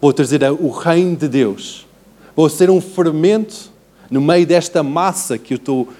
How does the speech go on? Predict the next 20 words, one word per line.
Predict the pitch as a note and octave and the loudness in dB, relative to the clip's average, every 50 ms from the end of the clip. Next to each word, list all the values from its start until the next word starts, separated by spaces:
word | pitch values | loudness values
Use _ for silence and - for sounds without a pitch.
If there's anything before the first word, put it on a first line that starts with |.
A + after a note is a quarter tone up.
| _ _ - | _ _ -6
que | - | -6
eu | C3+ | -2
estou | - D#3+ D3+ D#3 | 2 2 4 4
inserido. | D3+ - - - D3 B2 B2+ A2 G2+ - - - - _ _ _ _ _ _ _ _ _ _ _ _ _ _ _ - - | 4 2 2 0 0 0 -2 -4 -6 -8 -10 -16 -20 _ _ _ _ _ _ _ _ _ _ _ _ _ _ _ -12 -8
E | D#3 D#3+ | -8 -4
quando | - B3+ C4 C4 | -2 -2 -2 0
nós | B3+ A#3+ A3 - | 0 0 -2 -2
falamos | - - G#3 F#3 F#3+ G3+ G3+ G3 E3+ D#3+ | -4 -2 0 2 2 2 0 0 -4 -6
de | C#3 E3 D#3 | -6 -6 -6
Jesus, | C3 D3 C#3 B2 A2+ C#3 E3 E3 D3 B2 | -4 -4 -6 -4 -2 -2 -2 -2 -2 -2
o | B2+ A2+ | -6 -6
Rei | - D3+ C#3+ C#3 B2 | -4 -4 -2 -2 -2
dos | G#2+ G#2+ G#2+ - | -4 -6 -10 -8
Reis, | - A#2 G#2+ F#2+ E2+ - - - - _ _ _ _ _ _ _ _ _ _ _ _ _ _ _ _ _ _ _ _ _ _ _ _ _ _ _ _ _ _ _ _ _ _ _ _ _ _ _ _ _ _ _ _ _ _ _ - | -8 -6 -6 -6 -8 -12 -18 -20 -20 _ _ _ _ _ _ _ _ _ _ _ _ _ _ _ _ _ _ _ _ _ _ _ _ _ _ _ _ _ _ _ _ _ _ _ _ _ _ _ _ _ _ _ _ _ _ _ -2
nós | D3+ E3+ E3+ | 0 0 0
temos | - G#3+ G#3 F#3 - | 2 2 2 2 2
que | - G#3 | 0 0
entender | F#3+ E3 - F3 D3+ C#3+ D3+ F3 F3 D#3+ | 0 2 2 0 2 4 4 2 2 2
que | F3 F3+ D#3 | 0 -2 -2
Jesus | B2+ C#3+ C#3+ B2+ A#2+ D3+ F3+ F#3 F#3+ F#3 - - - - | 0 0 -2 -2 0 2 2 2 2 0 -4 -8 -10 -14